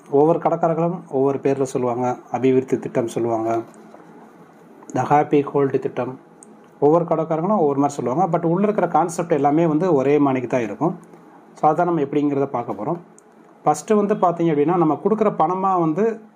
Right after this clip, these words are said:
நம்ம வந்து ஒவ்வொரு மாசம் பணமா கொடுப்போம். கடைசியில ஒரு ஊக்கத்தொகையா கொடுத்துட்டு நம்மளுக்கு ஒரு, நம்ம நகை எடுத்துக்கலாம். ரெண்டாவது வந்து பார்த்தீங்கன்னா, நம்ம கொடுக்குற பணத்துக்கு அன்னைக்கு அன்னைக்கு நகையா வந்து எடையா வந்து வர வச்சிருவாங்க.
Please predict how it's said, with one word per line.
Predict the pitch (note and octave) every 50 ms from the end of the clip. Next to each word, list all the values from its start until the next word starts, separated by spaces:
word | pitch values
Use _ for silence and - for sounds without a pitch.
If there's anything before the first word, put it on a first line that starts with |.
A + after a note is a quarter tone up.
| _ _ _ _ _ _ _ -
நம்ம | - C#3+ D3+ D3+
வந்து | D#3 D#3+ F3 E3
ஒவ்வொரு | D#3 D#3+ E3 D#3
மாசம் | D#3+ E3+ E3 E3+ G3 D#3+
பணமா | - C#3+ D3 D3+ D#3 C#3+
கொடுப்போம். | - - A2 G#2+ - F3 G3+ G3+ - - - - - - - - - - - - - -
கடைசியில | E3 E3+ F3 E3+ A3 G#3+
ஒரு | G#3 G3 F3
ஊக்கத்தொகையா | F#3 G#3 G#3 - E3+ F#3 E3 D#3+ E3+ D#3+ E3 E3
கொடுத்துட்டு | D#3 D3+ D3+ E3+ D#3+ G#3 A#3+ A3 D3 D#3+
நம்மளுக்கு | D3+ D#3+ D#3+ D3+ C#3+ D3 C#3
ஒரு, | C#3+ C#3 C3+ C3+ C3 B2+ A#2 - - - - - - - -
நம்ம | C3+ C#3+ D3
நகை | D3 C3+ D#3+ E3 C#3+ B2
எடுத்துக்கலாம். | C3 - B2 A2+ A2 A#2+ D3+ E3+ - - - - - - - - - - - - - -
ரெண்டாவது | D#3 F#3+ G3 A3+ G#3+ G#3+ G#3
வந்து | G#3 E3+ -
பார்த்தீங்கன்னா, | E3+ C#3+ D#3 D3+ F3 G3+ G3+
நம்ம | F3 E3+ E3 E3 E3+ E3 E3 D#3+ D#3+ E3 E3 - - - - - -
கொடுக்குற | A3 A3 A3+ A3 - A3+ A3 A3 A3 A3 G#3+ - - - -
பணத்துக்கு | - D3+ E3 F3 E3+ F3 E3 - G#3+
அன்னைக்கு | G3 D#3 D3 D#3+ F#3 E3+ E3+ F#3
அன்னைக்கு | F3+ G3 G3 G#3+
நகையா | F#3 E3 D3+ C#3 F3 F3+ F3
வந்து | E3+ F3 F3
எடையா | E3+ D3+ D3 C#3+ D#3+ E3 E3 D#3
வந்து | D3+ D3+ D#3 D#3 C#3+
வர | B2 B2+ C#3+ D3 C#3
வச்சிருவாங்க. | C#3+ - B2 A2+ A2 C3 E3+ G3+